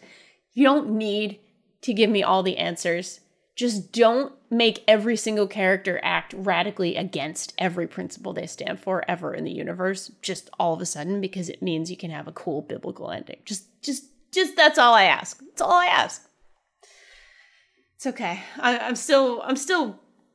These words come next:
I wa-, I actually came to the series late,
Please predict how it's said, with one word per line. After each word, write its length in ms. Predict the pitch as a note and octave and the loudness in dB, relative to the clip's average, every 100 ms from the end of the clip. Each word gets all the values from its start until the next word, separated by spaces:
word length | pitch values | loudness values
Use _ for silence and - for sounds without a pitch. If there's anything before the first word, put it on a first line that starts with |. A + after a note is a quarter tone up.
| _ _ _ _ _ | _ _ _ _ _
I 140 | C4+ | 6
wa-, 180 | D4 C4 | 6 4
I 140 | B3+ E4 | 4 4
actually 320 | F#4 G#4 C#4 - - | 6 4 4 2 -12
came 220 | - B3+ B3 | -2 0 2
to 80 | |
the 80 | A#3+ | 0
series 400 | G#3 G#3+ G3 F3 | -2 0 0 -2
late, 480 | F3 F3+ F#3+ - | -2 2 2 -2